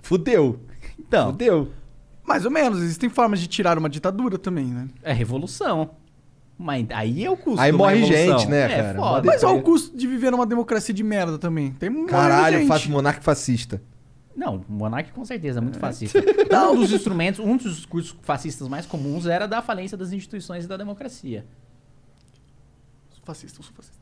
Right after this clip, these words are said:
Speaker 3: <laughs> Não, mas, mas não
Speaker 2: Ele
Speaker 3: tá
Speaker 2: é, ele
Speaker 3: falindo
Speaker 2: é
Speaker 3: as instituições?
Speaker 2: Não acho. No Brasil,
Speaker 3: Sério que você não acha?
Speaker 2: pra situação que a gente tá vivendo, eu acho que, assim, a gente poderia tá muito mais venezuelando, venezuelando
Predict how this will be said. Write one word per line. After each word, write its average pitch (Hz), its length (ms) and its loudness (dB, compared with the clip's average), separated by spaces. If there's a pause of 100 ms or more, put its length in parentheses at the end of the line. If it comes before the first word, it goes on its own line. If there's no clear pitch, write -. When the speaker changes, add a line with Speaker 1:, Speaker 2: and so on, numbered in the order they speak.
(1120)
Speaker 3:
<laughs> - 20 -18
Não, 403 140 2
mas, 294 280 2
mas 294 160 2
não 311 80 2
Speaker 2:
Ele - 60 0
Speaker 3:
tá 330 60 6
Speaker 2:
é, - 20 6
ele 320 80 -4
Speaker 3:
falindo 302 360 4
Speaker 2:
é - 200 -10
Speaker 3:
as 175 120 -4
instituições? 240 800 -6 (1300)
Speaker 2:
Não 403 200 -10
acho. 190 260 -2
No 175 100 -4
Brasil, 196 720 2
Speaker 3:
Sério 202 360 -2
que - 80 -14
você 226 80 -4
não 185 120 0
acha? 226 280 -2
Speaker 2:
pra 175 140 4
situação 214 540 0
que 233 80 -2
a - 20 0
gente 202 160 -4
tá 185 120 2
vivendo, 147 640 -2 (720)
eu 180 160 -2
acho 175 220 0
que, 214 260 -2
assim, 196 300 -4
a 135 40 0
gente 147 140 -8
poderia 170 260 -2
tá 175 120 -4
muito 190 200 -4
mais 196 460 -2
venezuelando, 139 840 -2
venezuelando 156 960 0